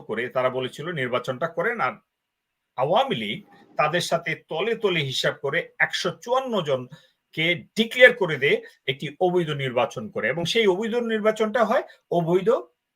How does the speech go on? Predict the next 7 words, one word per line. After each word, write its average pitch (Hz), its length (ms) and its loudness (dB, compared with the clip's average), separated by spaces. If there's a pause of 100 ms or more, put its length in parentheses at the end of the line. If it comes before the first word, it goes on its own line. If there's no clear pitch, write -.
একটি 139 160 -6 (120)
সংবিধানের 156 560 0 (420)
অধীনে। - 300 -8 (500)
পরবর্তীতে 226 540 2 (200)
আঠারোতে 233 380 0 (380)
কোনো 190 180 -2 (140)
সহযোগিতার 214 640 4